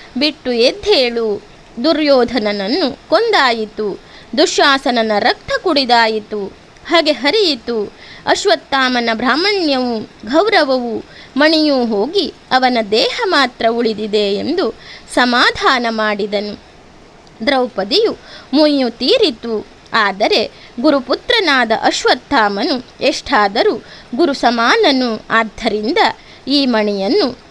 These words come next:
ಮಹಾರಾಜನೇ ತೆಗೆದುಕೊಳ್ಳಲಿ ಎಂದು ದ್ರೌಪದಿಯು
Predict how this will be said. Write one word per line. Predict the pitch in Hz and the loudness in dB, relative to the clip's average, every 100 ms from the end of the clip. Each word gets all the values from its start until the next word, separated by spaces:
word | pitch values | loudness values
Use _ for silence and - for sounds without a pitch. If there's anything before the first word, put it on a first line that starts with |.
| - - | -16 -2
ಮಹಾರಾಜನೇ | 277 277 277 226 220 277 415 427 359 262 | 0 2 2 2 2 0 -2 -2 0 0
ತೆಗೆದುಕೊಳ್ಳಲಿ | 233 233 392 453 - 277 254 247 240 220 208 | -2 -2 0 -2 2 2 2 0 0 -2 -2
ಎಂದು | 185 320 370 220 - - - 220 | -2 0 0 -2 -8 -20 -10 0
ದ್ರೌಪದಿಯು | 247 226 - 202 262 415 262 | 2 2 2 0 2 2 0